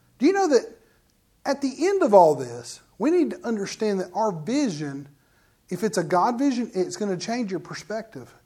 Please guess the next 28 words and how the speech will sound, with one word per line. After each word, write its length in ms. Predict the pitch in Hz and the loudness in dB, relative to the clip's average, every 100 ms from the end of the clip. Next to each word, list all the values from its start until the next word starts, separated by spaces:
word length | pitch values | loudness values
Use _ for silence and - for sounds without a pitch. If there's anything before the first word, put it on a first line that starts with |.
| - | -6
If 160 | 180 180 | -4 0
you 140 | 294 | 2
believe 720 | 311 277 302 311 262 233 180 | 2 0 2 2 2 -2 0
God, 540 | 208 214 139 113 143 - - - | 2 4 2 -2 -8 -12 -20 -8
then 160 | 196 185 | -2 -2
He 320 | - 262 285 | 0 2 4
is 140 | 220 165 | 4 2
going 240 | 180 170 | 0 -2
to 120 | 165 | -4
change 560 | 147 - 277 262 185 131 | -12 -8 -4 -2 -4 -4
the 100 | 151 | -6
way 120 | 156 | -4
you 160 | 151 151 | -6 -8
see 260 | - 247 208 | -6 -6 -6
some 200 | - 131 | -8 -10
stuff. 520 | - 139 - - - _ _ _ _ _ _ _ _ _ | -12 -14 -18 -20 -20 _ _ _ _ _ _ _ _ _
If 180 | 202 190 | -6 -4
you 140 | 202 180 | -4 -4
don't 500 | 147 311 392 381 233 | 4 6 6 4 0
believe 460 | 208 175 151 127 | 2 2 -2 -6
God, 540 | 127 123 92 95 113 - - _ _ _ _ _ _ | -4 -4 -6 -10 -12 -14 -20 _ _ _ _ _ _
then 320 | 175 180 180 180 - | 0 0 0 -6 -14
you're, 380 | 151 175 196 175 - _ | -4 0 0 -2 -10 _
you're 160 | 170 208 | -4 -2
gonna 220 | 214 160 | -2 -4
follow 540 | - 208 208 214 202 - | -4 0 2 2 2 -2
a 120 | 156 | -4
vision 760 | 131 123 208 202 143 131 123 | -6 -6 -2 -2 -4 -8 -10